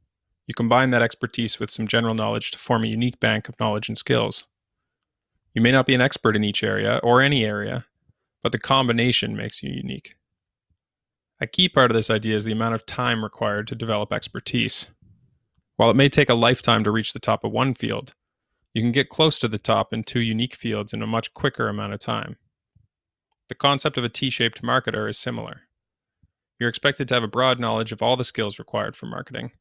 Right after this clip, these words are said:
and then specialize in one area. You can do all the things when required, but can go back to a specific area as your team grows, for example.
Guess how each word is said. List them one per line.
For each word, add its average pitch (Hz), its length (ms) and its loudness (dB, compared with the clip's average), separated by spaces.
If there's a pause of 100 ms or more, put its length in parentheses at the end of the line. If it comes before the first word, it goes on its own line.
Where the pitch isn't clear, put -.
(460)
and 113 100 -2
then 107 120 0
specialize 107 600 0
in 110 140 -6
one 101 160 -8
area. 107 380 -6 (1120)
You 120 80 -4
can 143 100 2
do 151 140 4
all 143 180 6
the 139 80 0
things 127 400 -4 (460)
when 110 180 -6
required, 110 640 2 (500)
but - 140 -8
can 123 140 -4
go 120 120 4
back 117 260 2
to - 100 -8
a 110 60 -2
specific - 440 -8
area 110 260 -2
as 107 140 -6
your 110 80 -8
team 127 240 -2
grows, - 320 -8
for - 160 -10
example. - 520 -10